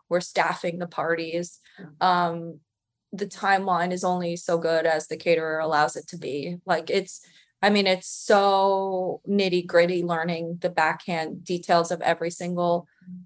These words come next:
element of production. And the production I was, you know, I wasn't working on, like, we worked together on a, on a, on a really nice and s-, and smaller wedding in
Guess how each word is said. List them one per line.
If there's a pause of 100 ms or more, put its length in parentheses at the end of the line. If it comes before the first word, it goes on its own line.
(320)
element
of
production.
And
the
production
I
was,
you
know,
I
wasn't
working
on, (460)
like,
we
worked
together
on
a,
on
a, (440)
on
a
really
nice
and
s-,
and
smaller
wedding (100)
in